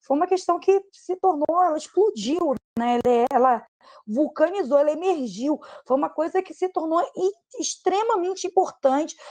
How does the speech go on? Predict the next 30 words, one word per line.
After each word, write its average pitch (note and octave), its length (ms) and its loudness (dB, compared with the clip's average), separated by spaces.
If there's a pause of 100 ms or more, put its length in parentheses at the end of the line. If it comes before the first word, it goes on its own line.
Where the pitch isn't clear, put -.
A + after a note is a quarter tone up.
(140)
quando D#4 220 2
a E4 40 -4
gente D#4 220 -6
começou D#4 440 -2
a D#4 40 2
fazer C#4 240 -2
a C#4 40 -2
extração C#4 480 -2
e D4 60 -4
começou D4+ 340 0
a D4 40 2
leitura E4+ 440 0
das D4+ 180 0
publicações. C4+ 880 -4 (800)
Tanto E4+ 320 2
que B3 320 -4 (340)
a - 80 0
primeira, C4 460 2 (400)
a G#3 180 -2
submissão A3+ 840 -2
que C#4 120 -4
a A#3+ 40 -2
gente A3 200 -8
tá A#3+ 100 0
aguardando, A3+ 800 0 (600)
é, A#3 640 0
foi C4 400 2 (240)
de A#3+ 120 -8
um E4 160 -6
artigo, D#4 720 -4